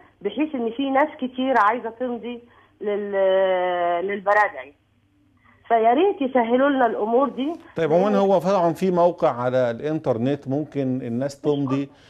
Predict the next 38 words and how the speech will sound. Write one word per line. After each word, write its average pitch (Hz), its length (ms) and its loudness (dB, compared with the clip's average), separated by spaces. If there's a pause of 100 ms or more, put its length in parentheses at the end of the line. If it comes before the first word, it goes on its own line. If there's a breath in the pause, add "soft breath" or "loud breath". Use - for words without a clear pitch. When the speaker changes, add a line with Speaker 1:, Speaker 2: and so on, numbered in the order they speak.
(200 soft breath)
Speaker 2:
على 131 280 0
Speaker 1:
آه. 143 220 0
Speaker 2:
الإنترنت 147 680 -2
بدون 147 280 0
ورق، 151 320 2
يعني 117 360 -4
بدون، 127 520 -2
Speaker 1:
آه. 196 120 -6
Speaker 2:
يعني 117 140 -2
ممكن 151 240 -4
الناس 143 220 -4
يسجلوا 131 640 -6
البيانات 110 540 -4
على 180 240 -2
Speaker 1:
آه. 202 100 -2
Speaker 2:
الإنترنت. 104 500 -4 (680 soft breath)
Speaker 1:
بس 240 60 2
Speaker 2:
ف- 254 60 4
Speaker 1:
مش 247 240 0
كلنا 403 340 0
حضرتك 311 560 -2
عالمين 240 520 -2
بالإنترنت، 233 720 -4
إحنا 269 240 0
برضو 226 420 -2
في 269 200 -8
ناس 262 140 0 (100)
فلاحين 202 480 -2
وفي 208 240 -10
ناس 208 240 -2
ريف 196 320 -8
وناس 190 280 -4 (580 loud breath)
كذا، 208 260 2
ممكن 277 360 0
يمضوا 285 300 2
عايزين 240 500 0
يعرفوا 240 420 2
الطريقة، 226 460 -2